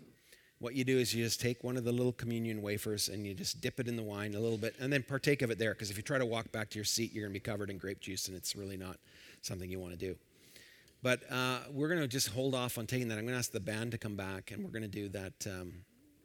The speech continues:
goodness song again, if we can do that one. 'Cause we're gonna talk about a few things, and you're gonna take communion in just a couple minutes. There's communion tables at the back, and there's ones at the front here.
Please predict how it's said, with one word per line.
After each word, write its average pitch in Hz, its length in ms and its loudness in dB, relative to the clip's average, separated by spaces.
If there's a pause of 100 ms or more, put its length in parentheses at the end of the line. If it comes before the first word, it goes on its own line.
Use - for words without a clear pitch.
(160)
goodness 170 320 -2
song 92 340 -2
again, 90 260 -6
if - 100 -12
we 110 80 -8
can 101 100 -8
do 101 120 -2
that 98 140 -8
one. 123 220 -10 (2500)
'Cause 113 160 -4
we're 120 80 -2
gonna 123 160 0
talk 117 320 -2
about 107 180 0
a 101 60 -2
few 104 180 -2
things, 101 500 0
and 117 140 0
you're 127 80 2
gonna 147 140 2
take 139 260 6
communion 120 380 2
in 107 160 0
just - 180 0
a 120 60 -2
couple 113 240 -2
minutes. 104 320 0
There's 101 140 -2
communion 135 360 2
tables 123 380 4
at 107 160 0
the 107 80 -6
back, 120 500 0 (640)
and 113 140 -2
there's 110 160 -2
ones 107 240 -4
at 110 100 -8
the 113 60 -4
front 107 340 -4
here. 98 300 -4